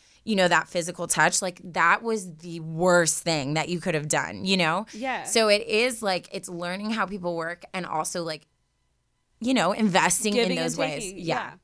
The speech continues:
Speaker 2: Yeah. One
Speaker 1: Totally.
Speaker 2: hundred percent.
Speaker 1: So I think that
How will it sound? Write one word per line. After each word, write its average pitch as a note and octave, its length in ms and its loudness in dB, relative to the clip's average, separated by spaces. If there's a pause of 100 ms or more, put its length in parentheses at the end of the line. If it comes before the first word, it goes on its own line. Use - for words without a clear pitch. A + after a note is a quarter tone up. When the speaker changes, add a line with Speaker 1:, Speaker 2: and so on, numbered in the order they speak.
(100)
Speaker 2:
Yeah. F#3 200 -12 (260)
One G#3 180 -14
Speaker 1:
Totally. D#3+ 360 -4
Speaker 2:
hundred F3+ 180 -14
percent. D#3 280 -18 (120)
Speaker 1:
So A#3 200 4
I B3 200 4
think D#4 240 -4
that A#3+ 360 4